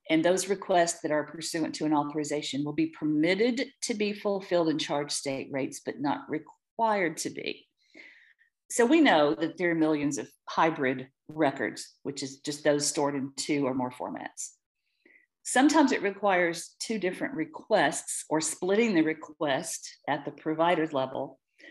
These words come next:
one for electronic records and another process for the remainder of records. So today, each hybrid record is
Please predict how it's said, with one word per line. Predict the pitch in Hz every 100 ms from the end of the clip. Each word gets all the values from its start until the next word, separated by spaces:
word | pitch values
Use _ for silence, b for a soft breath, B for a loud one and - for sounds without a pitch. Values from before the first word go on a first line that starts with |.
| B
one | 165 202
for | 208
electronic | 175 - - 208 214 214
records | 151 135 135 131 - - - _ b b b
and | 160
another | 156 170 196
process | 190 156 151 - 147 143
for | - 139
the | 135
remainder | 139 143 143 147 123
of | - - -
records. | - - - - - B B B B -
So | - 180 180
today, | 175 - 202 - 214 277 196 170
each | 180 185 208 - - - -
hybrid | - 214 220 226 196
record | 170 160 160 151 147
is | 160 156 156 -